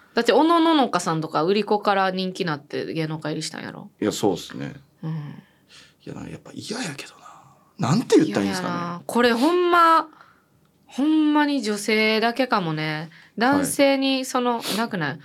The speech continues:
Speaker 1: ホストの手前やけどちょっと嫌な。
Speaker 2: バーテンダー
Speaker 1: あ、でもあるか。
Speaker 2: とか。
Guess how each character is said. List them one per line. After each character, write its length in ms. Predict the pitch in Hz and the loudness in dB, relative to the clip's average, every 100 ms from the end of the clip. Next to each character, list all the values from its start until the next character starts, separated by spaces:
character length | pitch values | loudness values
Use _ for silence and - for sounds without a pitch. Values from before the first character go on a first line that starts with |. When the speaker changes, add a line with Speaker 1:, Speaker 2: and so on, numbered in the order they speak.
| - | -6
Speaker 1:
ホ 140 | - 302 | 0 0
ス 180 | - - | 0 -2
ト 140 | 196 | 0
の 140 | 160 | -2
手 160 | 160 190 | -2 -2
前 280 | 180 180 175 | -2 -2 -2
や 120 | 151 | -4
け 100 | 156 | -6
ど 120 | 151 | -8
ち 100 | - | -6
ょ 60 | 170 | -8
っ 20 | |
と 160 | - 135 | -6 -8
嫌 220 | 147 143 | -6 -8
な。 160 | 135 139 _ _ _ - - | -12 -16 _ _ _ -12 -2
Speaker 2:
バ 140 | 98 | -2
ー 40 | |
テ 100 | 98 | 2
ン 40 | 104 | 2
ダ 40 | |
ー 0 | |
Speaker 1:
あ、 0 | |
で 80 | 98 | 2
も 260 | 64 73 170 | -2 -4 -6
あ 60 | |
る 80 | 214 | -10
か。 380 | - 185 143 - | -8 -8 -8 -10
Speaker 2:
と 80 | - | -16
か。 220 | - - | -14 -16